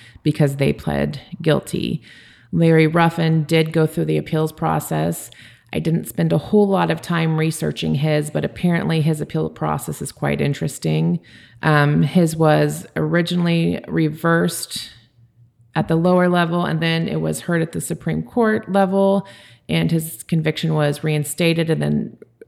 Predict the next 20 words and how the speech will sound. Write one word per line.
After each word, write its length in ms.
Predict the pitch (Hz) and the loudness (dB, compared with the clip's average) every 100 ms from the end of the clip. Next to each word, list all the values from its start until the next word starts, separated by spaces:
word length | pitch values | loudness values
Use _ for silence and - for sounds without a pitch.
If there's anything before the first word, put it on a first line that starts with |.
| - | -10
sent 280 | - 139 156 | -4 -2 0
back 240 | 151 - | -2 0
down 240 | 156 147 | 0 0
to 100 | 143 | 0
the 140 | 156 147 | 0 2
lower 360 | 160 165 165 | 4 4 4
level 380 | 165 165 160 160 | 2 2 2 2
where 160 | 151 143 | 2 0
it 60 | |
was 160 | 151 143 | -2 -4
reversed 640 | 143 147 160 165 160 - | -2 0 2 2 0 -4
again. 400 | 156 156 160 165 | -4 0 0 0
I 40 | 67 | 0
mean, 180 | 156 160 | 0 -2
it, 100 | - | -2
it 80 | 185 | -2
went 180 | 175 | -2
back 220 | - 156 156 | -2 -4 -2
and 160 | 151 | -4
forth. 400 | - 156 151 - | -2 0 0 -4